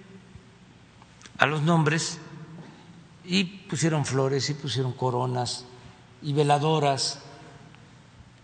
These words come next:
pero llegan, no les importó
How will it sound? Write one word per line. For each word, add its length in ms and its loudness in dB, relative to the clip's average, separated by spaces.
pero 180 2
llegan, 480 2
no 160 2
les 240 2
importó 760 2